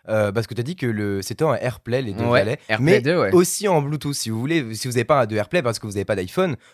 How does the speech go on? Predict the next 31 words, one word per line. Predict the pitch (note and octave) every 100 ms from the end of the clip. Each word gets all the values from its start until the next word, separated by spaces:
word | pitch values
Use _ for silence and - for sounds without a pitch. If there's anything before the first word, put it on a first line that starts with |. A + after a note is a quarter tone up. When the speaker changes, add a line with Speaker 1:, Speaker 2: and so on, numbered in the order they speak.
| -
Speaker 1:
bien | A#2
sûr, | - E3
vous | B2+
pouvez | G#2+ D3+
les | A#2+
connecter | B2+ B2
en | B2+
Bluetooth, | A#2+ B2 A#2 B2
Speaker 2:
Ah | C#3+
oui, | A#3
Speaker 1:
c'est, | G3
Speaker 2:
tu | D3+
peux | D#3+
faire, | E3 F3 D#3
Speaker 1:
c'est, | B2 C#3
y | B2+
a |
Speaker 2:
euh, | C#3+
Speaker 1:
pas |
de | C#3+
Speaker 2:
en |
Speaker 1:
problème | D3 C3
Speaker 2:
AirPlay, | F3 F#3
Speaker 1:
avec | A3
ça. | F#3
Speaker 2:
t'as |
le | D3
Spotify | C#3 - G#3 A#3 A#3 A3
Connect | E3+ F3+ -
aussi | D3 - D#3+
pour | C3+